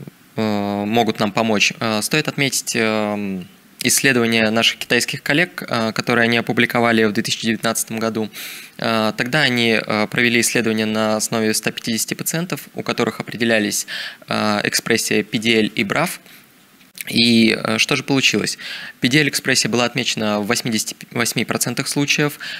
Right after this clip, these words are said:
э, брав же определялась всего у восьми процентов пациентов. И, эм, П Д Л экспрессия, э, более высокая П Д Л экспрессия была связана с, э, худшим прогнозом,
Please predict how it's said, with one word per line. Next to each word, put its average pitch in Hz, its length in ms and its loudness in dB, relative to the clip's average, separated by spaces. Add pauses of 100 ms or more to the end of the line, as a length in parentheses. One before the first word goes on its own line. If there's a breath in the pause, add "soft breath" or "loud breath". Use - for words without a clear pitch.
э, 117 320 0
брав 139 300 -2
же 131 100 0
определялась 123 460 0
всего 120 420 0
у 117 60 -4
восьми 117 320 -2
процентов 107 440 -4
пациентов. 104 640 -2 (540 loud breath)
И, 120 440 2
эм, 104 540 -2 (760)
П 139 60 -2
Д 127 160 4
Л 117 80 4
экспрессия, 135 640 0
э, 110 240 0 (300)
более 117 280 4
высокая 113 420 0
П - 100 -6
Д 113 100 0
Л 107 80 2
экспрессия 127 540 -2
была 113 160 0
связана 113 600 0
с, - 220 0
э, 107 340 2 (280 loud breath)
худшим 147 440 2 (120)
прогнозом, 113 600 0